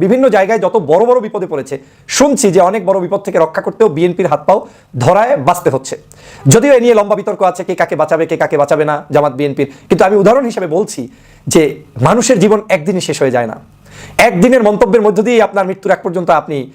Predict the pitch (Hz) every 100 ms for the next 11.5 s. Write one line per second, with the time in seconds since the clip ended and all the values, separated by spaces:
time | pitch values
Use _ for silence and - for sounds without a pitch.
0 | _ - 220 220 - 214 190 143 - _
1 | - 139 190 226 226 - 202 180 180 175
2 | 165 147 156 143 135 127 127 117 - -
3 | - - - - 143 185 233 269 - 151
4 | 185 190 190 185 123 185 185 143 135 160
5 | 185 135 123 170 175 185 202 151 139 180
6 | 175 147 - _ _ - 156 160 147 185
7 | 156 147 131 123 117 - 165 - 175 196
8 | 165 - _ _ - 175 180 185 180 196
9 | 196 196 196 190 190 220 - _ _ 170
10 | 180 156 151 - 214 247 240 - 196 175
11 | 160 165 214 202